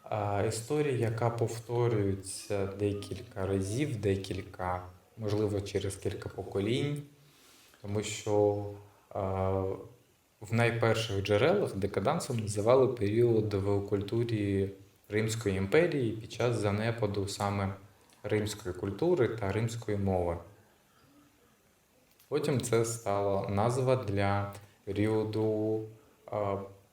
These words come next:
передуючого модернізму в Європі. Тепер декаданс — це щось, що просто незвичне, щось, що виділяється. А, опис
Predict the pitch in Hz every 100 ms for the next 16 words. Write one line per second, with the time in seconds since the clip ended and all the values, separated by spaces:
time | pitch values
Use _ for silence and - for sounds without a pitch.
0 | _ 113 110 107 104 98 101 95 95 98
1 | 98 107 139 143 143 - 113 120 110 95
2 | - 123 151 - - _ _ _ _ _
3 | _ - _ _ - 110 135 185 139 113
4 | 110 101 110 143 160 - - - - 120
5 | 143 143 - 120 139 143 - - - -
6 | - 113 117 117 117 113 110 110 - -
7 | 123 - 113 101 98 95 104 151 160 -
8 | 156 156 - 110 107 107 110 101 95 101
9 | 98 101 107 123 123 - 139 139 139 -
10 | - - - - 110 104 101 101 98 98
11 | - - _ _ - 127 127 117 - -
12 | -